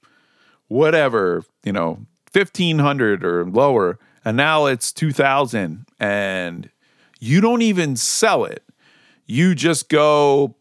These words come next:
buy a computer with it, let's say. Um, like, actually trying to use it as money. They, they want,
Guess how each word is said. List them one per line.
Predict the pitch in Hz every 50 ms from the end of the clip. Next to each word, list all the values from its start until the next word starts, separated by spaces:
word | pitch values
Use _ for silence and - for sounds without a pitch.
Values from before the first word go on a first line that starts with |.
| _
buy | - 147 151 170 170
a | 151 143 139 131 123 123 123 123 120 117 113 113
computer | - - 147 139 - 240 277 240 170 151
with | 117 98 95 98
it, | - - - _ _ -
let's | 113 117 - - - - _ _ _ _ _ _
say. | - - - - 87 80 80 - 110 135 165 _ _ _ _ _ -
Um, | 143 139 143 135 131 127 120 110 98 _ _ _ _ _ _ _ _ _ _ _ _ _ _ _ _ _ _ _ _ _ _ _ _ _ _ _ _ _ _ _ _ _ _ _ _ _ _ _ _ -
like, | 180 143 135 117 -
actually | - 165 196 196 - - 202 185
trying | 147 - 160 151 151 143
to |
use | 135 127 127 120
it | 117
as | 107 110
money. | 123 151 147 117 104 - _ _ _ _ _ _ _ _ _ _ _ _ _ _ _ _ _ _ _ _ _ _ _ _ _ _ _ _ _ _ -
They, | 135 127 127 113
they | - - - 123 127
want, | 120 120 120 113 113 107 -